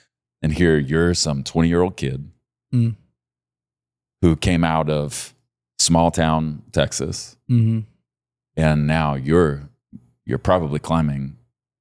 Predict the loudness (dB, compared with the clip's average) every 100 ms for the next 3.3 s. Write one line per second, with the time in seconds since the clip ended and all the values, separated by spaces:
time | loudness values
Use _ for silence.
0 | _ -2 -2 -2 -2 0 0 0 -4 -8
1 | -8 -8 -4 -2 -4 _ _ _ _ _
2 | _ 2 4 4 2 0 0 0 0 -2
3 | -4 -8